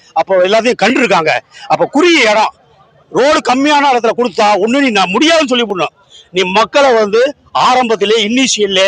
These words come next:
நீ மக்களை வந்து கொல்ற. நீ என்ன மையா புடுங்குற இருபத்தஞ்சு வருஷம்? ஏ,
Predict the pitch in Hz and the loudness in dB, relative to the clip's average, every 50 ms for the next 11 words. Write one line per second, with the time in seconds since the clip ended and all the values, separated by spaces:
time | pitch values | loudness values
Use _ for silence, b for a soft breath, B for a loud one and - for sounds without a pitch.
0 | 202 196 B B B B B 175 175 170 170 190 202 - 269 240 220 220 220 - | 0 -2 B B B B B -4 -2 0 0 -2 0 0 0 0 2 0 -2 -2
1 | - 233 277 294 277 277 240 202 - B B B B B 214 254 220 233 269 - | 0 0 0 2 2 0 0 0 -2 B B B B B -4 -2 0 0 0 0
2 | 285 240 254 320 381 453 453 392 403 403 359 359 359 330 302 339 311 320 311 277 | 0 0 2 2 0 0 0 0 0 0 0 0 0 0 0 0 -2 -2 -2 -2
3 | 294 277 240 294 247 - - _ B B B B B - | -2 -2 -2 -2 -4 -4 -6 _ B B B B B -4